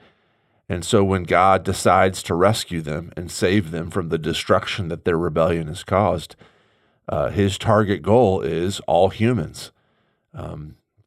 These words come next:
extremely early on in the first book of the Bible, when God starts to lay down his cards on the table, he calls a guy named Abraham and he tells him, "You're gonna be my agent through which I'm gonna rescue the world." Um,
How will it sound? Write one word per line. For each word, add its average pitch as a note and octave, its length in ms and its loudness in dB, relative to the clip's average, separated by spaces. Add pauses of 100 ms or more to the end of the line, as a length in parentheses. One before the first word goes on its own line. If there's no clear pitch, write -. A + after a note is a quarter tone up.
(280)
extremely A2+ 680 -2
early G#2 300 4
on G#2 240 2
in E2+ 100 -6
the F2+ 100 -6
first F#2+ 320 0
book - 160 -2
of F#2+ 80 0
the E2+ 80 -2
Bible, F#2 520 2 (440)
when F2 320 -8
God E2+ 280 2
starts F2+ 380 0
to E2 320 -2
lay F2+ 240 0
down F2 240 2
his D#2+ 180 -6
cards E2+ 400 2
on E2 160 -4
the D#2+ 80 -4
table, F2 400 2
he F2 80 0
calls E2 320 2
a D2 140 -2
guy E2+ 260 2
named D#2+ 300 -4
Abraham E2+ 640 0
and D#2+ 100 -8
he D#2 60 -6
tells D#2+ 340 0
him, E2 160 -10
"You're F2 140 -8
gonna E2+ 200 -4
be E2+ 140 -6
my D#2+ 200 0
agent E2+ 480 -4
through F2+ 120 -4
which E2 200 0
I'm E2+ 100 -2
gonna D#2+ 160 -2
rescue D#2+ 360 -2
the D#2+ 120 -6
world." E2 340 2 (840)
Um, D#2 320 -4